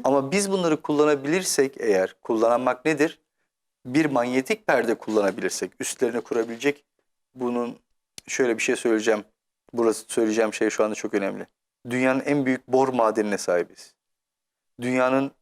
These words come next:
en fazla uranyum yatağına sahibiz. Ve borla uranyumu yan yana getirdiğiniz zaman sonsuz enerji demek. Yani alıp bir icat bulmamıza gerek yok. Doğru koordinatlarla bu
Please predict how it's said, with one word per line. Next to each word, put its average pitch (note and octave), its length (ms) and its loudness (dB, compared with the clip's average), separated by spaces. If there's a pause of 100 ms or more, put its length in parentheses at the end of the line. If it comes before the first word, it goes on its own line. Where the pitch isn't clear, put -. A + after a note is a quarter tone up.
(440)
en D3 260 2
fazla B2 480 2
uranyum B2 600 0
yatağına F#2+ 380 0
sahibiz. - 680 -4 (1040)
Ve A#2 220 -2
borla E3+ 360 4
uranyumu B2 560 0
yan A2 160 4
yana A2+ 200 0
getirdiğiniz G#2+ 520 -2
zaman C3+ 180 -2
sonsuz A2+ 420 -4
enerji F#2+ 340 0
demek. F2+ 220 -4 (560)
Yani B2 180 2
alıp C#3 340 0
bir D3 80 2
icat C3 440 -2
bulmamıza A2 380 0
gerek G2+ 300 2
yok. - 280 -2 (1080)
Doğru B2 300 2
koordinatlarla A2 840 2 (680)
bu C#3 320 0